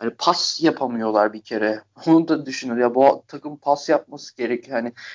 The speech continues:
en kötü ihtimalle. Çünkü tempoda yapamadıklarına göre bir pas oyunu bekliyorsun. Onu da yapamıyorlar. E, yani, e, ciddi anlamda sen bununla ilgili ne düşünüyorsun?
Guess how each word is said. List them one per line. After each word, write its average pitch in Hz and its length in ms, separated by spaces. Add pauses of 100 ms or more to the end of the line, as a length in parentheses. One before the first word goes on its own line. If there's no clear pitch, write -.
(120)
en 143 160
kötü 135 260
ihtimalle. 113 580
Çünkü 131 260
tempoda 143 460
yapamadıklarına 120 680
göre 139 220
bir 180 120
pas - 380 (640)
oyunu 127 320
bekliyorsun. 113 460
Onu 131 260
da 185 60
yapamıyorlar. 160 600
E, 135 300 (800)
yani, 104 380 (240)
e, - 40 (1400)
ciddi - 420
anlamda 175 320
sen 156 320 (120)
bununla 160 340
ilgili 156 320
ne 165 140
düşünüyorsun? 123 640